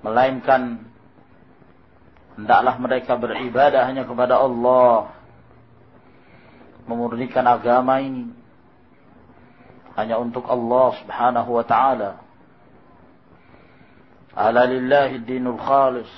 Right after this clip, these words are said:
Agama yang murni itu hanya untuk Allah.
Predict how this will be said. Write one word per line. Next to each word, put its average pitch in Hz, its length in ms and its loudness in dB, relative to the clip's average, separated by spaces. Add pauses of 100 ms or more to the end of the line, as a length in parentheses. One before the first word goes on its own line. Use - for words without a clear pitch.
(1900)
Agama 127 760 0
yang 123 200 -4
murni 127 400 -4
itu 123 160 -6
hanya 120 240 -4
untuk 120 280 -8
Allah. 123 680 2